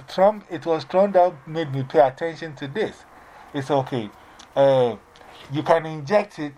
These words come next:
and then they say, "No, he made a wrong informa-, give them wrong information." When I started paying attention, I said, "Okay, if I'm spraying,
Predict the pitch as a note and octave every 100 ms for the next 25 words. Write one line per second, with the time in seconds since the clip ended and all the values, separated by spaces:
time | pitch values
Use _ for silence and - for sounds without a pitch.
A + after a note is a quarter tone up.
0 | - C#3 C3+ C#3 C3+ C3 C#3+ C3 B2+ -
1 | - A#2+ C3 C#3 B2 A#2 D3 C3+ A2+ -
2 | A#2+ D3 D#3+ C3+ B2 C#3+ B2 A#2+ D#3 D#3+
3 | C3+ C#3 D#3+ C3+ A2 - - - - D#3+
4 | D#3+ D#3 A3 G#3+ F#3 F#3 C#3+ E3 D3+ D3+
5 | C3+ F3+ - D#3+ C3+ - - - - G#3+
6 | D3 C#3 C3+ - F#3 G#3 E3+ D3 C#3